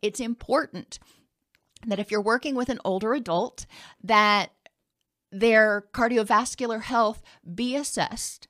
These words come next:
You know, they need to be going and getting their annual checkups and their blood pressure work.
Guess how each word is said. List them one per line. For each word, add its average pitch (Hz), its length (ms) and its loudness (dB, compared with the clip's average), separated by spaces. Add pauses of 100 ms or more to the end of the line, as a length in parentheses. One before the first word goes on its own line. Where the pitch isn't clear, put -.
(320)
You 196 120 -8
know, 165 60 -8
they 180 140 -2
need 202 260 -2
to 262 60 -6
be 233 140 -6
going 208 460 -2
and 190 120 -4
getting 196 340 -4
their 190 300 -4
annual 202 460 -6
checkups 190 680 -6
and 196 120 -8
their 190 80 -4
blood 180 260 -6
pressure 190 380 -8
work. 180 340 -6